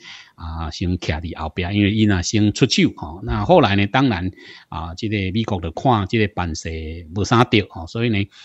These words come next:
啊，美国呢就开始吼，开始推动一个叫做T P。T P P，哦，T P P，哦，诶，叫做这个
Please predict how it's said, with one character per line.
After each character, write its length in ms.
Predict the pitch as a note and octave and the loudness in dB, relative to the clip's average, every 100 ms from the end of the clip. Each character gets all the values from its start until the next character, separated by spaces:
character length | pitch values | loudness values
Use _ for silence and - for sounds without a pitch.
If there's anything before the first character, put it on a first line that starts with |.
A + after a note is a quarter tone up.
| - - | -20 -14
啊， 220 | F#2 E2 | -12 -6
美 80 | G#2+ | -4
国 160 | G#2+ F2+ | -2 -2
呢 200 | F2 E2+ | -2 -4
就 400 | G2+ F#2+ F2 E2+ | -6 -6 -6 -4
开 200 | - A2+ | 0 2
始 200 | - - | 0 -8
吼， 160 | - E2 | -14 -10
开 180 | - | -6
始 220 | G#2+ E2+ D#2+ | -4 -6 -4
推 220 | - A#2+ | 0 2
动 220 | C3 A2 | 2 0
一 140 | F#2+ | -2
个 140 | D#2+ E2+ | -6 -8
叫 140 | G#2 | -6
做 120 | G#2 G2+ | -6 -2
T 300 | C3 C#3+ - | 0 0 0
P。 140 | - C#3 | 0 2
T 120 | C#3 | 2
P 0 | |
P， 300 | - D#3+ - | 2 2 2
哦 200 | - D#2+ | -14 -14
，T 160 | - G#2 | -8 -6
P 140 | G#2+ | -4
P， 240 | G2 A2 - | 0 0 0
哦， 180 | G#2 G#2 - - - - | -2 -2 -6 -20 -18 -8
诶， 340 | F#2 E2 E2 | -6 -6 -6
叫 100 | G#2+ | -4
做 360 | F#2+ G#2 F#2+ E2+ | 0 0 2 -2
这 180 | - | -4
个 80 | F#2+ | -4